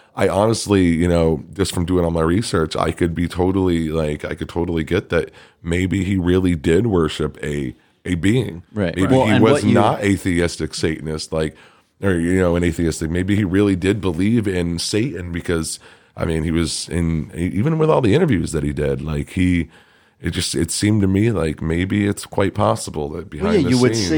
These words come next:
Speaker 1: scenes
Speaker 2: him kind of on the show, like, putting curses on people in the crowd, you know, like, a lot of weird shit. Was it tongue in cheek? Was he fucking around? Maybe, but I don't know. You know, if I learned for sure that he wasn't, I wouldn't be surprised.
Speaker 1: And when it came to the black magic, magic stuff, I absolu-, I absolutely believe because, I mean, right off the bat, unless, I mean,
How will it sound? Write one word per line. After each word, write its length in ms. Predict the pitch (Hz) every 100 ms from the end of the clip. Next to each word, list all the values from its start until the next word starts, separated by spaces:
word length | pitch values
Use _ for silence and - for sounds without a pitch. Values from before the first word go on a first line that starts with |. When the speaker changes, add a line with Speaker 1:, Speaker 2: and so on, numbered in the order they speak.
| 151
Speaker 1:
scenes 240 | 139 135
Speaker 2:
him 60 | 131
kind 180 | - 120
of 60 | 110
on 80 | 113
the 60 |
show, 180 | - 120
like, 200 | 107 -
putting 260 | 123 104 90
curses 500 | - 104 - 104 92
on 200 | 95 92
people 480 | 104 104 95 95 92
in 80 |
the 80 | 87
crowd, 400 | - 110 95 95
you 80 | 101
know, 160 | 95 82
like, 220 | 87 - -
a 100 | 101
lot 220 | 131 185
of 100 | 156
weird 320 | 139 131 117
shit. 240 | - 95 - -
Was 240 | 113 123 -
it 120 | -
tongue 260 | 147 143
in 140 | 139 127
cheek? 360 | - 220 220 151
Was 120 | 123
he 60 | 123
fucking 380 | - 147 165
around? 400 | 156 160 165 156
Maybe, 420 | 120 139 151 165 165
but 300 | - 110 -
I 140 | 92 127
don't 180 | 185 110
know. 320 | 104 117 - _ _ _
You 100 | -
know, 200 | 120 131
if 220 | 101 117 101
I 100 | 107
learned 340 | 110 127 131
for 160 | - 113
sure 240 | - 131
that 140 | 113 95
he 80 |
wasn't, 380 | 92 95 117 135
I 80 | 95
wouldn't 280 | 101 98 92
be 80 | 87
surprised. 520 | - - 87 95 -
Speaker 1:
And 100 | 95
when 80 | 110
it 60 | 104
came 200 | 127 113
to 60 |
the 80 | 92
black 240 | 98 92
magic, 600 | 92 95 113 87 78 -
magic 400 | 71 90 113 87
stuff, 280 | - 73 76
I 80 | 73
absolu-, 420 | 78 - 90 87
I 180 | 80 76
absolutely 600 | 73 78 78 80 76 69
believe 340 | 73 78 104 78
because, 380 | 73 78 71 76
I 60 |
mean, 220 | 76 71
right 140 | 73 80
off 180 | 78 -
the 80 |
bat, 320 | 69 82 82 -
unless, 260 | 78 76
I 60 | 80
mean, 200 | 73